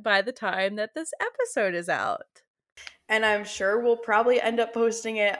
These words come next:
Speaker 2: on our Instagram. So if you do not follow us on our Instagram, be sure to, because that's where all of our updates come from, such as the update that we were not going to be releasing an episode on February twenty-third.
Speaker 1: Yes.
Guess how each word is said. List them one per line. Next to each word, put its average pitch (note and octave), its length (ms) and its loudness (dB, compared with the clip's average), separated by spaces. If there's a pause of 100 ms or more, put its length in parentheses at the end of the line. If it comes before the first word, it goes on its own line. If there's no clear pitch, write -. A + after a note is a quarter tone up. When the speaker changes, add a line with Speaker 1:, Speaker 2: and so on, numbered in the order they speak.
Speaker 2:
on G3 200 2
our F#3+ 200 0
Instagram. G3+ 720 0
So F#3 340 -2
if G3 240 -2
you F#3+ 340 -12
do D4 200 -2
not C4 240 6
follow G#3 220 4
us G3+ 100 0
on F#3+ 100 0
our - 80 -6
Instagram, F3+ 720 -4
be F#3+ 180 -8
sure C4+ 440 2
to, A#3 260 0
because A3 320 -2
that's G3 280 0
where G3+ 220 2
all F#3 160 2
of F#3 100 -4
our F3+ 220 -4
updates A3+ 500 -2
come G#3 220 -4
from, C4+ 480 2 (380)
such G#3+ 340 2
as G3 280 0
the G#3+ 80 -4
update F#3+ 440 0
that F#3 180 0
we G3 100 -6
were F#3+ 140 -4
not F3 280 -4
going G3 200 -4
to - 140 -16
be F#3 240 -8
releasing F#3+ 540 -8
an G3 80 -6
episode G3 600 -2
on F3+ 540 -4 (320)
February F3 480 -4
twenty-third. A#3 600 -6 (600)
Speaker 1:
Yes. - 520 -16